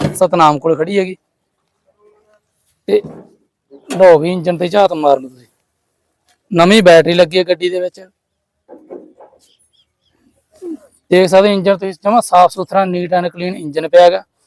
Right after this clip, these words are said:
ਦੋ ਹਜ਼ਾਰ ਅੱਠ ਮਾਡਲ ਆ, ਅਠਾਈ ਤੱਕ ਪਾਸਿੰਗ ਆ, ਦੂਜੇ ਨਾਮ ਦੀ ਆ। ਤੇ ਰੇਟ ਇਹਦਾ ਹੈਗਾ ਗਾ, ਰੇਟ ਬਈ ਦੇਣ ਵਾਲਾ ਰੇਟ ਹੀ ਇਹਦਾ, ਠੀਕ ਆ। ਢਾਈ ਲੱਖ ਰੁਪਏ ਦੀ ਗੱਡੀ ਛੱਡਣੀ ਆ ਵੀਰ ਨੇ, ਠੀਕ ਆ।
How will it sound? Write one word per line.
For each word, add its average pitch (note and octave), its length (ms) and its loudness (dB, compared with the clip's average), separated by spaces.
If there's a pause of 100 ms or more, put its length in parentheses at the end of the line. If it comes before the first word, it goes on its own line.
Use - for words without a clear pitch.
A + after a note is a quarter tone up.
(420)
ਦੋ F#3 320 4
ਹਜ਼ਾਰ A3+ 320 4 (180)
ਅੱਠ - 180 2
ਮਾਡਲ F3 380 4
ਆ, G3+ 120 2
ਅਠਾਈ G3 420 2
ਤੱਕ G#3 260 4
ਪਾਸਿੰਗ D#3+ 440 2
ਆ, G#3+ 60 6
ਦੂਜੇ F3 460 0
ਨਾਮ D#3+ 280 0
ਦੀ F#3 160 -4
ਆ। G3+ 100 0 (760)
ਤੇ A#3 120 6
ਰੇਟ F#3+ 340 6
ਇਹਦਾ G#3+ 200 6
ਹੈਗਾ G3 280 6
ਗਾ, G3+ 200 4 (520)
ਰੇਟ G3 220 0
ਬਈ A3+ 240 2 (520)
ਦੇਣ G#3+ 240 2
ਵਾਲਾ A#3+ 220 8
ਰੇਟ A3+ 220 6
ਹੀ G3 100 0
ਇਹਦਾ, F3 160 4
ਠੀਕ G3 220 -6
ਆ। G#3 80 2 (760)
ਢਾਈ A#3 240 6
ਲੱਖ A3 280 2
ਰੁਪਏ G#3+ 240 2
ਦੀ G3+ 160 0
ਗੱਡੀ G3+ 180 -2
ਛੱਡਣੀ F#3+ 440 -4
ਆ F#3 80 2
ਵੀਰ E3+ 200 -4
ਨੇ, F#3 100 -4
ਠੀਕ F#3+ 240 -6
ਆ। G#3+ 100 -2